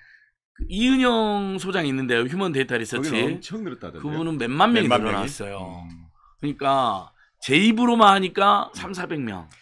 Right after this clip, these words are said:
Speaker 2: 구만이
Speaker 1: 그래서
Speaker 2: 넘은 안진걸 티비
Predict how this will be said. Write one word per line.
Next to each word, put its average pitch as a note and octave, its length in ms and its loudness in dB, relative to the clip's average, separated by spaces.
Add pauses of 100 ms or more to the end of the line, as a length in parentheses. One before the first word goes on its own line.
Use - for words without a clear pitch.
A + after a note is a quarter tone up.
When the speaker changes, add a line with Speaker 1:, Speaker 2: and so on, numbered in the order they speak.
(340)
Speaker 2:
구만이 D#3 380 6
Speaker 1:
그래서 F#3 120 2
Speaker 2:
넘은 D#3+ 240 2
안진걸 C#3 440 0
티비 C3 640 -6